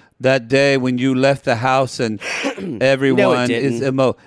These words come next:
Speaker 1: is this, is this the way I practice, Jennifer? Is this
Speaker 2: Does
Speaker 1: where I
Speaker 2: this
Speaker 1: look
Speaker 2: look like
Speaker 1: like
Speaker 2: I'm
Speaker 1: I'm
Speaker 2: emotional?
Speaker 1: emotional? Shut up, shut up, shut up, Jesse.
Speaker 2: <clears throat> But she
Speaker 1: Shut
Speaker 2: keeps
Speaker 1: up.
Speaker 2: saying, she says, he says, "I'm in a, um, I'm in an apartment in Seattle now." He's like,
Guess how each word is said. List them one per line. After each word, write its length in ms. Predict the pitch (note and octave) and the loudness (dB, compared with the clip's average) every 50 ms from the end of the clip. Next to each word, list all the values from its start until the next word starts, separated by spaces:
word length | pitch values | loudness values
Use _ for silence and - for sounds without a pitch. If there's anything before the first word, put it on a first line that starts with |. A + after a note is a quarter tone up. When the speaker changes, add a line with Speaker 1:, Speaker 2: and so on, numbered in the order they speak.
| _ - | _ -6
Speaker 1:
is 200 | B2+ B2+ G#2+ A2+ | -6 -4 -2 -2
this, 220 | C3+ B2+ - - | -2 -4 -4 -6
is 240 | - - B2+ B2 A2+ | -6 -4 -4 -2 -2
this 180 | C3 B2+ - - | -2 -4 -2 -2
the 100 | C3 A#2+ | -2 0
way 220 | A#2+ A#2+ A#2 A2+ | 0 2 2 0
I 40 | A2+ | 0
practice, 400 | - - B2 A#2+ A#2 - B2 A2+ | 0 -2 -2 -2 -2 -4 -8 -6
Jennifer? 420 | - B2+ B2 A#2 A#2 - - A#2+ A#2 | -4 -2 -2 -2 -2 -2 -2 0 0
Is 180 | A#2 A2+ A2 G#2 | 0 -2 -2 -4
this 160 | A#2+ A#2 - | -4 -2 -2
Speaker 2:
Does 100 | D3+ - | 0 0
Speaker 1:
where 80 | A#2 A2 | 2 2
I 40 | A2 | 2
Speaker 2:
this 80 | A2+ | 2
Speaker 1:
look 200 | A2+ A#2 G#2+ - | 2 2 2 0
Speaker 2:
look 80 | - A#2 | 0 0
like 100 | A2 A2 | 0 0
Speaker 1:
like 60 | - | 2
Speaker 2:
I'm 140 | A#2 A2+ G#2+ | 2 2 2
Speaker 1:
I'm 100 | A2 G#2 | 2 2
Speaker 2:
emotional? 520 | G#2+ A2+ A2+ A#2 A#2 - - A#2+ B2 B2 A#2+ A#2+ A#2+ | 2 2 2 0 0 -2 -4 -2 0 2 2 2 2
Speaker 1:
emotional? 160 | A#2 A#2+ - _ _ _ _ _ _ | 0 -4 -8 _ _ _ _ _ _
Shut 320 | - - - A3 A#3+ B3+ C4 | -12 -4 0 0 0 2 2
up, 200 | B3+ B3+ B3+ B3 | 2 0 0 -2
shut 260 | - - A#3+ A#3 A#3 | -2 0 2 2 4
up, 160 | A#3 A#3+ A#3+ | 4 2 0
shut 260 | - - - A3 A3 G3 | 0 0 0 0 2 2
up, 220 | E3 F3+ F3 - | 0 0 0 -2
Jesse. 500 | - C#3+ A#2+ - F#4 - B2+ B2 C3+ C#3 - | -4 -4 -2 -2 -2 -2 -2 -4 -6 -6 -10
Speaker 2:
<clears throat> 60 | - - - _ _ - | -14 -18 -20 _ _ -14
But 100 | F3+ - | -12 -10
she 80 | - A3 | -6 -2
Speaker 1:
Shut 180 | F#3 F#3+ G#3 - | 0 0 0 0
Speaker 2:
keeps 80 | - | 0
Speaker 1:
up. 80 | C3 C3+ | 2 2
Speaker 2:
saying, 380 | C3 G#3 G3 F#3 F3+ E3+ E3 D#3 _ _ _ _ _ _ _ _ _ _ _ _ _ _ _ _ _ _ _ _ | 2 0 0 0 -2 -2 -4 -6 _ _ _ _ _ _ _ _ _ _ _ _ _ _ _ _ _ _ _ _
she 180 | - - - F3 | -12 -10 -8 -6
says, 280 | - - E3+ C#3+ B2+ - | -4 -4 -4 -4 -4 -8
he 140 | C3 D3 | -12 -12
says, 200 | D3 - D3 B2 - | -12 -12 -12 -14 -12
"I'm 180 | C#3+ D3 D#3 E3+ | -10 -8 -8 -6
in 80 | E3+ | -6
a, 260 | D#3+ D3+ D3 C#3 C3+ - | -6 -8 -8 -8 -10 -10
um, 380 | - A#2+ A#2+ A2 G#2+ G#2+ G2 - _ - | -10 -10 -10 -10 -10 -12 -16 -18 _ -14
I'm 180 | B2 C3+ C#3 | -12 -10 -10
in 80 | C#3 C3+ | -10 -10
an 80 | B2+ | -12
apartment 500 | B2 - - C3 C3 C3 - A#2 A2+ A2 _ _ | -12 -10 -8 -8 -8 -8 -8 -10 -12 -12 _ _
in 160 | - A2 G#2+ | -18 -18 -16
Seattle 460 | - - B2+ C#3+ F3 G3 F#3 D3 B2 | -14 -12 -10 -6 -6 -4 -4 -6 -6
now." 420 | A#2+ A#2 A2+ A2 G#2+ G#2+ G#2+ G#2+ - _ _ _ _ _ | -8 -10 -10 -10 -10 -10 -10 -12 -14 _ _ _ _ _
He's 120 | - - D#3 | -14 -10 -10
like, 120 | C#3 - | -10 -8